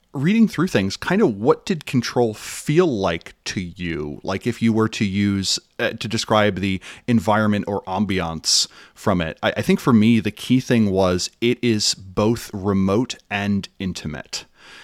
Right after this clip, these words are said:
It has no interest in what you're doing one day, but then you notice a glint in your cell phone camera that you don't remember, and it looks like your doorbell camera blinks at you. Or you get a weird message that says,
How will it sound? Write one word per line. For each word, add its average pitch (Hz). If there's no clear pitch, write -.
It 117
has 117
no 110
interest 110
in 98
what 101
you're 101
doing 98
one 98
day, 95
but 101
then 101
you 107
notice 98
a 92
glint 101
in 104
your 92
cell 87
phone 117
camera 131
that 117
you 107
don't 98
remember, 98
and 101
it -
looks 113
like 101
your 104
doorbell 98
camera 92
blinks 92
at 87
you. 76
Or 127
you 117
get 113
a 107
weird 101
message 98
that -
says, 92